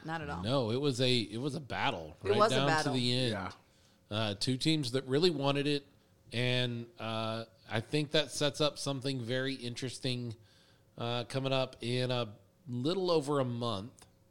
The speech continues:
Speaker 2: No.
Speaker 1: Well, when they hear it, it's
Speaker 2: In
Speaker 1: gonna
Speaker 2: a
Speaker 1: be
Speaker 2: month.
Speaker 1: like,
Speaker 3: In a month,
Speaker 1: yeah.
Speaker 3: yeah.
Speaker 2: A month from the day this, this drops.
Speaker 1: Wednesday, yeah.
Speaker 3: Yes.
Speaker 1: Mm-hmm.
Speaker 2: Um,
Speaker 1: June fifth.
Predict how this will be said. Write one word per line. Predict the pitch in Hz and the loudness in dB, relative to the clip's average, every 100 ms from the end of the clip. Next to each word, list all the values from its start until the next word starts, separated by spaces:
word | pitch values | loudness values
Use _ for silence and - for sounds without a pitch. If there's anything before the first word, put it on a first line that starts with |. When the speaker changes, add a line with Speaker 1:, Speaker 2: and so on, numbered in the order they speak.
| _ _ _ _ _ | _ _ _ _ _
Speaker 2:
No. | 269 294 92 233 | -6 -6 -6 -8
Speaker 1:
Well, | 269 | -6
when | 269 | -2
they | 202 | -2
hear | 185 269 330 | -2 -4 -4
it, | |
it's | 165 - | -4 2
Speaker 2:
In | 196 | 4
Speaker 1:
gonna | |
Speaker 2:
a | 190 | 6
Speaker 1:
be | 120 | 6
Speaker 2:
month. | 180 | 8
Speaker 1:
like, | 180 | 8
Speaker 3:
In | 208 | 8
a | 160 | 8
month, | 180 214 143 - | 8 8 6 0
Speaker 1:
yeah. | 131 175 123 | 2 4 4
Speaker 3:
yeah. | |
Speaker 2:
A | 147 | 4
month | 147 202 233 | 6 6 4
from | - 196 180 | 0 0 4
the | 160 | 4
day | 160 196 | 4 4
this, | 160 185 - 139 127 | 4 2 2 -4 -2
this | 151 175 - | 2 2 0
drops. | 107 165 226 - | 2 2 2 0
Speaker 1:
Wednesday, | 156 139 160 | -2 -2 0
yeah. | 180 | 2
Speaker 3:
Yes. | 160 110 - | 2 2 -2
Speaker 1:
Mm-hmm. | 170 226 247 277 - 131 | -2 -4 -6 -8 -4 2
Speaker 2:
Um, | 139 135 131 120 113 | 4 4 2 0 -4
Speaker 1:
June | 196 202 | -6 -6
fifth. | - 214 - | -6 -12 -14